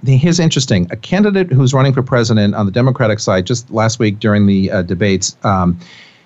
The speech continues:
stated that Amazon and its monopoly of online shopping for everything is killing retail in New York City and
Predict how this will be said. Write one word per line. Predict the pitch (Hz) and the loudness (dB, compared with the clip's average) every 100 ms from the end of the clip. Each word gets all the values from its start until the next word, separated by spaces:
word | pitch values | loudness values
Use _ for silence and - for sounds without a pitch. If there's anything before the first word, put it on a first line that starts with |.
| _ - | _ -8
stated | - - 170 143 101 | -6 -2 0 0 0
that | 104 98 - | 0 -4 -4
Amazon | 143 185 127 98 82 87 98 | 0 0 2 0 0 -2 0
and | 117 | 0
its | 113 - | 0 0
monopoly | 110 120 139 156 131 | 0 2 0 0 0
of | 113 | 0
online | 127 135 143 120 113 | -2 0 2 2 0
shopping | - 117 117 113 | 0 -2 0 0
for | 117 - | -2 -2
everything | 135 160 139 104 | 0 0 2 0
is | 98 - | 0 -6
killing | - 170 180 175 | -6 0 2 2
retail | 151 147 147 135 | 0 0 0 2
in | 127 | 2
New | |
York | 120 110 107 | 4 2 0
City | - 113 110 | -2 0 0
and | 107 | 0